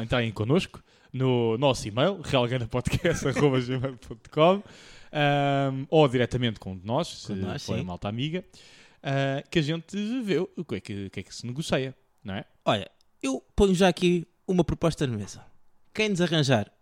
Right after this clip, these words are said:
Speaker 2: uma garrafinha ou uma latinha de cerveja, nós dizemos aqui, é ao vivo e a cores, uma frase que eles escolham.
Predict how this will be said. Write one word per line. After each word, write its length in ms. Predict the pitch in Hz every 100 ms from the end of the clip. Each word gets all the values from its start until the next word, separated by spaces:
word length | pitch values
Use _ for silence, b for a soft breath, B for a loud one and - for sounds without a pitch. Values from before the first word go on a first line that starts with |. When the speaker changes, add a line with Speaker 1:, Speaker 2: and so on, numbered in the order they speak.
| -
Speaker 2:
uma 100 | 226
garrafinha 540 | 165 135 123 156 233 - _ _ _ _ _ _ _ -
ou 80 | 127
uma 140 | 110
latinha 360 | 107 - 147 202 _ _
de 80 | -
cerveja, 400 | 113 120 165 208 b b b b b b b _ -
nós 240 | 185 226
dizemos 340 | 202 175 185 165
aqui, 440 | 160 - 135 127 - _ _ _
é 100 | - -
ao 120 | 208
vivo 420 | 143 156 147 165 - _
e 100 | 175
a 20 |
cores, 460 | 190 127 120 - - _ _ _ _ _ _ _ _ _ _ _ -
uma 180 | 202
frase 300 | 175 180 165
que 60 | -
eles 100 | 147
escolham. 340 | - 113 101